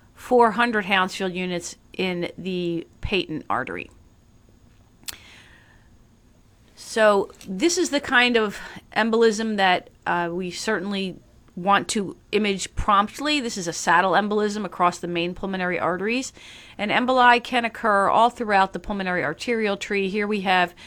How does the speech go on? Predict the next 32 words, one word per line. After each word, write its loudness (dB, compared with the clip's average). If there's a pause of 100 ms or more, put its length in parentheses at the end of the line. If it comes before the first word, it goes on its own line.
(240)
main 0
right 2
and -2
left 2
pulmonary 0
artery 0
clots, 0
large 0
thrombus. 0 (300)
So 2
in -2
either 0
of 0
these -2
cases, -2 (1160)
this 2
is -4
when, -2 (300)
at 4
Hopkins, 0
we -2
have 2
a 0
pulmonary -2
embolism -4
attack 0
team. -6 (300)
And -8
if -10
we -2
see -2
thrombus, 0